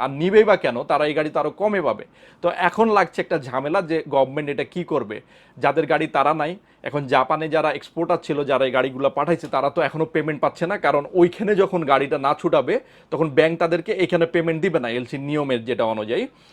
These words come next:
আর ওইখানেও ইম্পোর্টারদের একই প্রবলেম যে এমপি যেহেতু ভেঙে গিয়েছে, so ইম্পোর্টাররা পড়ছে বিপদে যে তারা এখন কাকে ধরবে। এইদিকে এক্সপোর্টার থেকে চাপ পড়তেছে, ওইদিকে ধরেন গাড়িটা তো আর বিক্রি করতে পারতেছে না। আর নর্মাল কাস্টমার দিয়ে যখন বিক্রি করতে যাবে তখন এত টাকা দিয়ে কেউ আহ,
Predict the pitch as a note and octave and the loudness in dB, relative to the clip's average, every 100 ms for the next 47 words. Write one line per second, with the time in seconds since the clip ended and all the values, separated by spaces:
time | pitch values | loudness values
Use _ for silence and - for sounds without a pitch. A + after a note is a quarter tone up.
0 | - - B2+ C3+ - F#3 F3+ A#3+ A#3+ F#3+ | -20 -2 0 2 4 4 6 6 6 2
1 | G3+ G3+ A#3 A3 F#3 G3 D#3 E3+ E3+ D3 | -2 0 0 2 2 2 0 -2 0 0
2 | F#3+ E3+ E3+ F3 F#3 G3+ G3 G#3+ G#3+ E3+ | 0 0 4 4 4 0 -2 0 0 -2
3 | D3 E3 D3 C#3 - A3+ - - - - | 0 0 -2 -6 -4 -6 -6 -20 -12 -6
4 | E3 G3 G3+ A3 G#3 G3 G3 F3 D#3+ E3 | -2 0 4 4 6 6 6 4 -2 -4
5 | C#3+ E3 C#3 C3 C3 D3 D3+ D#3+ D#3 F3+ | -6 -2 -2 -2 0 2 2 0 -2 0
6 | F#3 D3+ D3 A2+ G#2+ A#2+ C#3 D3 E3 - | 0 0 0 -2 -6 -6 -6 -2 -4 -4
7 | - D#3+ E3+ D#3 - F3 F3+ E3+ - E3+ | -8 -4 -2 -2 2 0 2 -2 -2 -10
8 | F#3 G3+ F3+ D3 C#3+ D3 C#3 C#3 B2 A#2+ | -6 -2 -2 -2 -2 -2 -2 0 0 2
9 | B2+ B2+ C3 D3+ C3 A#2 B2 A#2+ D3 G3+ | 0 0 -2 -8 -8 -4 -4 -4 -8 -8
10 | A#3+ - - - - D3+ D3+ F3 F#3+ G3 | -8 -10 -20 -10 0 0 4 4 6 4
11 | F#3 F3 F3+ E3+ D#3+ E3 D#3 D#3 D3+ D3+ | 2 -2 -2 -2 0 0 0 -2 -2 -4
12 | F3 E3 - C#3+ C3+ G3 G#3 D3+ D#3 D#3+ | -4 -4 -4 -2 0 0 0 -2 -2 -4
13 | C#3+ E3 C3+ C3+ C#3 - E3+ G#3+ _ _ | -4 -4 -2 -4 -8 -6 -4 -4 _ _
14 | _ - C#3 B2+ B2 | _ -12 -2 2 2